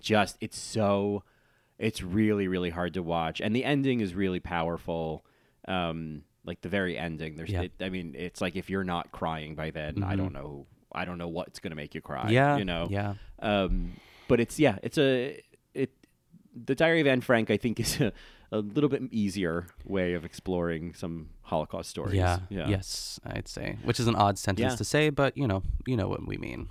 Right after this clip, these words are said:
Speaker 2: We know what we mean.
Speaker 1: Well, yeah, I mean, I,
Speaker 2: Yeah.
Speaker 1: there's so many of them, right? And I think, again, like, thinking of Enemies of Love story, I feel
Speaker 2: Yeah.
Speaker 1: like that's obviously, it's a post-Holocaust story, but there's
Speaker 2: Mm-hmm.
Speaker 1: so much talk of being in the camps, and there's
Speaker 2: Yeah.
Speaker 1: Um,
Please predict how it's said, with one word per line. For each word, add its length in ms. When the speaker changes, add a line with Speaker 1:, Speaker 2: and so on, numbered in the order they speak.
Speaker 2:
We 140
know 100
what 140
we 80
mean. 80
Speaker 1:
Well, 160
yeah, 160
I 60
mean, 160
I, 40
Speaker 2:
Yeah. 60
Speaker 1:
there's 180
so 220
many 280
of 60
them, 120
right? 100
And 80
I 60
think, 180
again, 260
like, 120
thinking 280
of 80
Enemies 380
of 80
Love 200
story, 280
I 60
feel 120
Speaker 2:
Yeah. 80
Speaker 1:
like 80
that's 200
obviously, 440
it's 140
a 60
post-Holocaust 880
story, 380
but 180
there's 140
Speaker 2:
Mm-hmm. 20
Speaker 1:
so 100
much 240
talk 320
of 160
being 260
in 80
the 60
camps, 560
and 100
there's 240
Speaker 2:
Yeah. 120
Speaker 1:
Um, 540